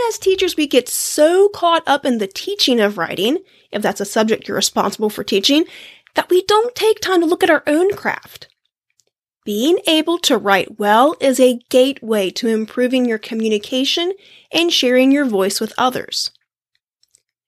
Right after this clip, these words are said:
You'll feel more confident expressing yourself as a professional,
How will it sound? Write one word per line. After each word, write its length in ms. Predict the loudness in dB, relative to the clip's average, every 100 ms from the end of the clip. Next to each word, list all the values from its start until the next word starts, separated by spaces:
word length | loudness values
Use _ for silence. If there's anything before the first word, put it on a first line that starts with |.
| _ -2
You'll 180 | 0 2
feel 240 | 0 0
more 200 | 0 -4
confident 600 | -10 -6 -6 -2 -2 -2 -6
expressing 540 | -6 -2 -2 0 -2
yourself 540 | -2 -2 -2 -2 -8 -20 _ _ _ _ -2
as 220 | 2 2
a 40 | 0
professional, 640 | -8 -8 -4 -4 -6 -10